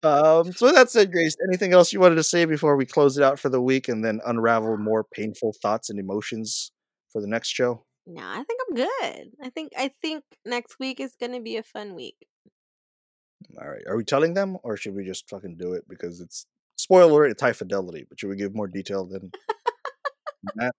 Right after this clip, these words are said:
Speaker 1: Or is it just like, "Surprise, you know what you're in for. Time to clock in."
Speaker 2: Dude, no, let's go ahead and tell them.
Speaker 1: What's next week? 'Cause I, I genuinely forgot.
Speaker 2: <laughs> We're gonna talk about best friends and High Fidelity. So we're gonna be talking about Liz,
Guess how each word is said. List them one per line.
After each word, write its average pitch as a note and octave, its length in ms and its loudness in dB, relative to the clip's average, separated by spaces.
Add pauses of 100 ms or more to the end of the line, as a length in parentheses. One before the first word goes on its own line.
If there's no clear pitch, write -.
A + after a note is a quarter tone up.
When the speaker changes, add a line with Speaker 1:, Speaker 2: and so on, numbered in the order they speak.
(180)
Speaker 1:
Or G2+ 40 -2
is G2 80 -2
it F#2 120 -12
just G#2+ 160 -10
like, A2+ 160 -4
"Surprise, E3+ 500 6
you D3 60 -4
know C#3 140 0
what B2 200 -2
you're A2 200 0
in G#2 80 -6
for. G#2 460 -2 (580)
Time G2+ 120 -8
to G2 60 -14
clock F2+ 320 -10
in." E2 80 -10 (2000)
Speaker 2:
Dude, G#4+ 320 2
no, G4+ 260 4
let's G#4 120 0
go - 80 -4
ahead G4+ 140 4
and F#4+ 100 -2
tell F4+ 140 4
them. G#3+ 240 -4 (720)
Speaker 1:
What's - 180 -4
next C3+ 220 -2
week? E2+ 200 -10 (300)
'Cause A2 100 0
I, G#2+ 260 4
I G#2 120 0
genuinely F#2 440 -6
forgot. - 320 -18 (240)
Speaker 2:
<laughs> - 200 -20
We're E4 160 0
gonna G4 180 2
talk F#4+ 280 4
about F4 300 2
best F#4+ 300 0
friends F#4 480 2
and F4+ 100 -2
High F4+ 200 0
Fidelity. C#4+ 520 0
So A3+ 140 -6
we're A3+ 60 -2
gonna A3 100 -4
be A#3 80 -4
talking A3+ 160 2
about G3+ 240 0
Liz, D#4 600 0